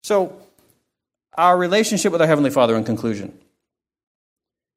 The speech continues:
when we properly understand our relationship with God as our Heavenly Father, it's a cure for loneliness because he knows us. It's a cure for a sense of worthlessness.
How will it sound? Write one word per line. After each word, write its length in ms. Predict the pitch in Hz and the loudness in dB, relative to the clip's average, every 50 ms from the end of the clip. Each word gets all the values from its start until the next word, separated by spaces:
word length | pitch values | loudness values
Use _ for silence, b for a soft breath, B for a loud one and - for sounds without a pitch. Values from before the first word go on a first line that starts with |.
| _ _ | _ _
when 160 | - 135 135 | -6 -4 -2
we 80 | 147 135 | -2 -4
properly 480 | 147 - 202 214 233 220 208 202 196 - | -2 0 0 0 0 0 0 0 0 0
understand 500 | 160 165 160 151 151 - 156 147 147 147 | 0 -2 -2 -2 -2 -2 -2 0 0 0
our 80 | 127 | 0
relationship 420 | 120 117 113 120 131 127 - 147 135 | 0 0 -2 -2 -4 -4 -4 -6 -6
with 120 | 117 104 | -4 -2
God 180 | 117 117 117 117 | 0 0 0 0
as 100 | 117 110 | -2 -4
our 80 | 107 | -6
Heavenly 240 | 113 113 113 110 104 | -6 -6 -8 -8 -10
Father, 400 | 104 - 104 104 101 101 101 - - | -8 -8 -8 -8 -8 -8 -12 -16 -14
it's 120 | 113 - | -14 -14
a 40 | 131 | -12
cure 180 | 123 - 151 139 | -6 -4 -4 -4
for 140 | - 113 | -4 -4
loneliness 680 | 101 101 101 104 107 110 113 117 120 123 - - - _ _ _ _ _ _ _ _ _ _ _ _ _ _ _ _ - | -6 -6 -6 -6 -8 -8 -8 -10 -10 -12 -16 -20 -20 _ _ _ _ _ _ _ _ _ _ _ _ _ _ _ _ -14
because 200 | 123 117 147 131 | -10 -8 -6 -6
he 80 | 120 | -6
knows 280 | 104 95 87 90 90 92 | -6 -8 -10 -10 -12 -14
us. 320 | 90 - - - - _ _ _ _ _ _ _ _ _ _ _ _ _ _ _ _ _ _ _ _ _ - | -16 -18 -20 -20 -20 _ _ _ _ _ _ _ _ _ _ _ _ _ _ _ _ _ _ _ _ _ -4
It's 120 | 175 170 | -2 -2
a 40 | 196 | -2
cure 320 | - - 220 233 254 254 | -2 0 0 2 2 2
for 120 | 240 254 226 | 2 2 0
a 60 | 185 | 0
sense 240 | - 220 208 170 180 | 0 -2 -2 0 0
of 100 | 156 127 | 0 2
worthlessness. 1120 | 135 156 165 - - 131 123 117 - - - - 90 82 - - - - - - - - | 2 0 0 0 -2 -4 -4 -4 -4 -8 -10 -8 -10 -10 -6 -6 -4 -2 -2 -4 -6 -8